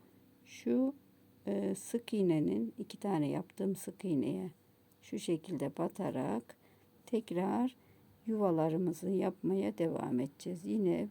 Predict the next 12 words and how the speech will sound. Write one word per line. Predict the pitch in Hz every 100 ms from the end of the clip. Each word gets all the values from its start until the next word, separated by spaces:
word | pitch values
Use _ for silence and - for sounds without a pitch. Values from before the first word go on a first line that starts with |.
| -
bir, | 190 175 185 - - -
iki, | 196 - - 156 180 -
üç, | - 208 233 - - - -
dört | 185 196
zincir | - 180 185 175
çekeceğim | 175 - 165 - - 185 240 - - - - - - -
ve | 185
şöyle | 175 196 190 156 143 156 - -
şu | - -
yaptığım | 208 185 - - 175 170
sık | - 196 -
iğneye | 190 165 - 151 170